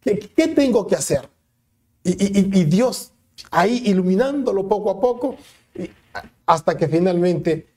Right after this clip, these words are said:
eh, eh, logra entender, "Bueno, voy a poner, voy a poner esta copa.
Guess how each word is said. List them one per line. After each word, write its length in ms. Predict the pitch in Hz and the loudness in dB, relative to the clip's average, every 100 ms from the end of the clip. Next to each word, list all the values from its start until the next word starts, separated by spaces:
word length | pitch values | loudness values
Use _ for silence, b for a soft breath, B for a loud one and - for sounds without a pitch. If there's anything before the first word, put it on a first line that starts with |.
| _ _ _ - | _ _ _ -2
eh, 440 | 151 147 151 143 | 0 0 0 0
eh, 40 | 143 | 2
logra 440 | 143 180 185 170 | 2 2 2 0
entender, 680 | 160 135 147 143 147 151 147 | -2 -2 0 0 0 -2 -4
"Bueno, 300 | 147 151 139 | -2 -2 -2
voy 140 | 143 190 | -2 -2
a 100 | 190 | -2
poner, 500 | 160 156 170 175 - _ _ _ _ _ _ _ _ _ - | -2 0 -2 -4 -12 _ _ _ _ _ _ _ _ _ 0
voy 160 | 143 190 | 2 4
a 100 | 190 | 2
poner 500 | 165 165 180 180 - _ _ _ _ _ _ _ _ | 0 2 0 -2 -14 _ _ _ _ _ _ _ _
esta 320 | - - - | -4 -4 -16
copa. 480 | - 135 104 - - | -10 -8 -8 -10 -20